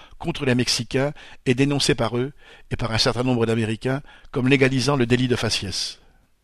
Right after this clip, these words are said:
D'importantes manifestations contre cette loi ont eu lieu dans plusieurs grandes villes américaines,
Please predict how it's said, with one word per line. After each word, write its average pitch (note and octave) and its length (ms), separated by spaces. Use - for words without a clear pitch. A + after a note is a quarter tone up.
D'importantes C#3 520
manifestations C3 760
contre - 240
cette - 240
loi B2 300
ont B2 180
eu D3 60
lieu D#3 180
dans C3+ 120
plusieurs B2 280
grandes A#2+ 240
villes B2 340
américaines, A#2+ 600